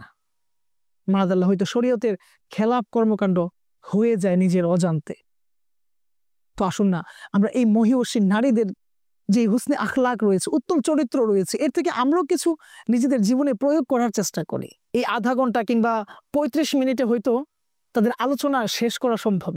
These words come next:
নয়। তো আসুন মাদানী চ্যানেল দর্শকবৃন্দ, আমরা এই ফাতিমা বিনতে আসাদ রাদিয়াল্লাহু তাআলা আনহা এর হিজরতের পরবর্তী সময়ের যে আলোচনাগুলো রয়েছে, আমরা আমাদের পরবর্তী যে পর্ব রয়েছে তা শ্রবণ করার, আহ, নিয়ত করে নিই ইনশাআল্লাহুল কারীম। ওনার জীবনের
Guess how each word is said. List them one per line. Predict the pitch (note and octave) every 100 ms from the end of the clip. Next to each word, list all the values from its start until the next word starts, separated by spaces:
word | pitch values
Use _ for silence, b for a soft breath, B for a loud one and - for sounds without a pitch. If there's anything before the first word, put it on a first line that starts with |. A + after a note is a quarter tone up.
| C#3
নয়। | - - _ _ _ -
তো | F#3
আসুন | A3 G3
মাদানী | G3 G#3+
চ্যানেল | G3+ G3 F3
দর্শকবৃন্দ, | - F#3 E3 E3 C#4 B B B G3
আমরা | G3+ G3+ G#3 B B B G#3+
এই | A3 G3 -
ফাতিমা | B3 - D4+ C4+
বিনতে | B3+ C4 G#3+
আসাদ | A3 C#4 G3 - b b G#3 A3
রাদিয়াল্লাহু | B3+ D4+ C4 C4
তাআলা | C4+ A#3+ A#3
আনহা | A#3 C4+
এর | A#3+ F#3+
হিজরতের | A#3+ G3+ D#4+ D#4 -
পরবর্তী | F4+ F#4+ E4+ C#4+ -
সময়ের | C4+ C4 G#3+
যে | A#3
আলোচনাগুলো | A#3 A#3 A#3 G#3 G3+ F#3
রয়েছে, | F3 - D4 B B B
আমরা | G#3+ C4+
আমাদের | B3 A3+ A3 _ D4
পরবর্তী | E4+ G4 F#4+ B3+ C#4
যে | B3 A#3 B3
পর্ব | A3+ A3+ G3+
রয়েছে | G3+ - D4+ _ _ _ _ A#3+
তা | G#3+
শ্রবণ | - G#3+ G#3+ G3+
করার, | G3+ C#4+ _ _ _ _
আহ, | - G3+
নিয়ত | C#4 D#4+ -
করে | A#3 G#3
নিই | G3
ইনশাআল্লাহুল | E3 F#3+ E3+ F3 E3
কারীম। | D3+ D3 _ _ A#3
ওনার | C#4+ A3+
জীবনের | C#4+ D#4+ D#4+